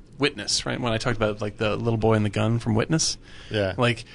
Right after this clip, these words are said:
Speaker 1: it's, it's just sort of like these weird, this
Speaker 2: To
Speaker 1: weird
Speaker 2: shoot the bad men?
Speaker 1: Yeah, I would only kill the bad men,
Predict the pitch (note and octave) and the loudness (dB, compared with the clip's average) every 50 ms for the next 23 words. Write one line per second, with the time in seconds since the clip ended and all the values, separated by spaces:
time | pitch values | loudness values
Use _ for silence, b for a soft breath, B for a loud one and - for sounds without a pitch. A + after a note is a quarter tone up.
0 | b b - C#3+ C3 F3+ F#3 - F3 - - - - G3 F3 - - F#3 D3+ C3+ | b b 0 2 2 4 4 4 6 4 4 4 4 6 6 8 6 6 6 6
1 | C3+ A#2 A#2 B2 A2+ A2+ B2 C3+ D3+ D3 C#3 A#2+ - F#3 F3 C4+ D4 E4+ F4 E4+ | 4 4 4 0 0 4 6 6 6 6 4 2 4 6 8 8 10 10 8 6
2 | - F4 D4 - E4+ E4+ F4 F4+ E4+ - D3+ D3 F#3 G#3+ F3 C3 A#2+ A2+ A#2+ B2 | 4 -2 -2 0 0 0 0 0 0 2 4 6 6 6 6 6 6 6 6 6
3 | B2+ C3 D3 D#3 D#3 D#3 - E3+ C#3 C3 B2+ C#3+ D#3 D#3+ - - - A2 G2+ - | 6 6 6 4 4 4 2 0 2 2 2 0 0 0 -4 -6 -6 -4 -4 -6